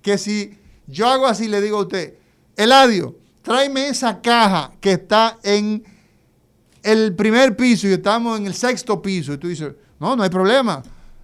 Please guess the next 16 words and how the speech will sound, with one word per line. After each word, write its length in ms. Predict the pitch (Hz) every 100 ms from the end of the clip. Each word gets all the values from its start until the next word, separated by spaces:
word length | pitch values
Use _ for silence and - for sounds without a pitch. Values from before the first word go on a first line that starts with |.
| - - _ -
Pa'lante, 580 | 196 214 247 220 170
leña", 400 | 190 254 247 202
como 220 | 165 175 196
dicen 240 | 202 196
los 120 | 170
tigres. 400 | 151 135 117 117
Y 60 | 151
usted 260 | 160 208 208
cuando 260 | 202 190
viene 300 | 185 226 240
con 160 | 226 208
su 180 | 196 -
caja 340 | 185 160 165
sudado 580 | - 165 170 202 226 196
como 360 | 180 170 165
un 400 | 185 220 208 202